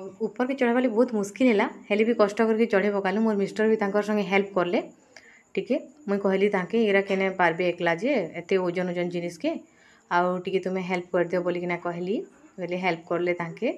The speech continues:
ବିଚରାଗିରାକେ। ତ ସେମାନେ ବି ଖଟିଥିସନ୍ ଦିନ ଗୁଟା, ତ ତାଙ୍କେ ଟିକେ help କରିଦେଲେ କି ଧରାଧରି କରି ଲାଗଲେ। ଆମେ ଛୋଟ ଲୋକ ନି ବନି ଯାଉନ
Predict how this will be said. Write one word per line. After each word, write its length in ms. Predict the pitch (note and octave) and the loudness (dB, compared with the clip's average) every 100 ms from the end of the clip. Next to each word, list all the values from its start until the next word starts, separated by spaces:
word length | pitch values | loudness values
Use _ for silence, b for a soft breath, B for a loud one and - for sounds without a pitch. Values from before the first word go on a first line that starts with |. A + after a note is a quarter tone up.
| - | -8
ବିଚରାଗିରାକେ। 600 | E3+ E3+ F3 E3 E3 E3 E4+ - B B B B B | -12 -6 -2 0 0 -2 -4 -6 B B B B B
ତ 60 | A3+ | -2
ସେମାନେ 360 | B3 B3 B3 | 2 2 4
ବି 120 | B3+ C4 | 4 4
ଖଟିଥିସନ୍ 580 | B3+ B3+ B3 - B3+ A#3+ | 2 0 0 -2 2 4
ଦିନ 140 | A#3 A3+ | 6 4
ଗୁଟା, 260 | A3+ A3+ C#4 - _ _ b b - | 4 0 -2 -6 _ _ b b -2
ତ 40 | G3+ G3 G3 F#3+ F#3 F#3 | 2 4 4 2 0 -2
ତାଙ୍କେ 200 | G3+ G#3 | -2 -2
ଟିକେ 180 | G#3 G3+ | -2 0
help 220 | G#3 G#3 | 0 2
କରିଦେଲେ 320 | G#3 G3+ G#3 | 2 4 4
କି 80 | G#3 | 4
ଧରାଧରି 380 | A3 G#3+ G3+ G#3+ | 4 4 4 4
କରି 200 | G#3 G#3 | 4 4
ଲାଗଲେ। 240 | G#3 G3+ A3 | 4 4 4
ଆମେ 160 | G#3+ | 2
ଛୋଟ 200 | G#3+ G#3+ G3 | 2 0 0
ଲୋକ 160 | G3+ | 0
ନି 100 | G#3+ | 2
ବନି 240 | G3+ F#3 F#3+ | 2 0 0
ଯାଉନ 280 | F#3+ F#3+ | -2 -2